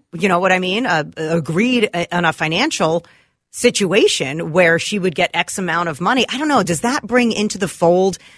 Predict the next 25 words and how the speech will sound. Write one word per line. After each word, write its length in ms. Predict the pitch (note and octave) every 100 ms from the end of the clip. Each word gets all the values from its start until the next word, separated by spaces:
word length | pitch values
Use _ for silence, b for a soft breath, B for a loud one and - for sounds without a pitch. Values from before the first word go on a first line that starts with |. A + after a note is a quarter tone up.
| B
then 200 | C#3 G3
you're 180 | G#3 G3+
only 240 | F3+ F3 D3+
doing 360 | D3 F3+ F#3
it 320 | F#3+ - - - _ _ _ _
for 460 | - - E3 D#3 D#3
the 120 | D3+
money, 540 | D#3 F3+ G#3 G#3 G#3 -
and 200 | C#3+ C#3
that 600 | D#3+ E3 F3 - - - _
takes 360 | - E3+ E3 -
away 240 | D3+ D3+
your 200 | D3+ D3
power, 500 | - F3+ F#3+ G3+ F#3+ D#3+
and 160 | D#3+
then 160 | E3 E3+
you 160 | D#3+ D#3+
are 80 |
being 240 | C#3 D3+ D3+
exploited 680 | - - F3 F#3+ G3+ G#3+
if 100 | E3+
it's 140 | D3 -
just 220 | E3 -
for 100 | C#3
money? 400 | C#3 F#3+ B3+